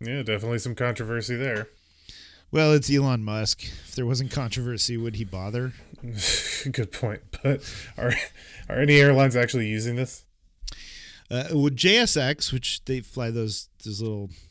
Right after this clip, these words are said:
Speaker 1: Mm-hmm.
Speaker 2: thirty-seat, uh, jets around within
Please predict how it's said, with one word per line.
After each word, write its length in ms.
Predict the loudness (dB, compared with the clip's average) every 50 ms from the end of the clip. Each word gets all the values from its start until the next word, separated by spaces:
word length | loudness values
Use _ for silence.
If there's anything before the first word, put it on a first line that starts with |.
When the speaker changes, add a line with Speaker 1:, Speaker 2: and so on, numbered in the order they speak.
| _ -18
Speaker 1:
Mm-hmm. 60 | -12 -8 -6
Speaker 2:
thirty-seat, 480 | -6 -4 -4 -4 -4 -4 -4 -6 -8 -10 _ _ -12
uh, 240 | -10 -10 -10 -10 -10
jets 340 | -8 -6 -6 -4 -4 -4 -4
around 240 | -4 -4 -4 -4 -4
within 420 | -6 -6 -8 -8 -10 -10 -10 -12